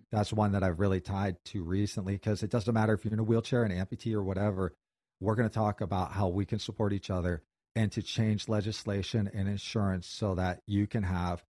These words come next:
supportive services. Like, she really eloquently talked about how, you know,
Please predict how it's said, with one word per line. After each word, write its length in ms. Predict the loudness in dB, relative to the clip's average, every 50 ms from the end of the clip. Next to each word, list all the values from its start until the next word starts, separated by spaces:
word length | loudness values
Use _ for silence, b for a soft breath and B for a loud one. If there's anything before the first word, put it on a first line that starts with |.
| _ _ -16
supportive 520 | -8 -6 -6 -4 -2 -2 -2 0 -2 -4
services. 640 | -4 -2 0 0 0 0 -2 -4 -6 -8 -8 -6 -6 -6
Like, 140 | -6 -4
she 260 | -6 -6 -6 -4 -2 0
really 300 | 2 2 2 2 0 0
eloquently 540 | 0 0 0 0 0 -2 -4 -4 -4 -4 -6
talked 400 | -6 -6 -4 -4 -4 -4 -6 -8
about 320 | -10 -8 -6 -4 -4 -6 -6
how, 320 | -6 -4 -4 -4 -4 -6 _ _ _ _ _ _ _ _ _
you 100 | 0 0
know, 300 | 2 2 2 2 0 -2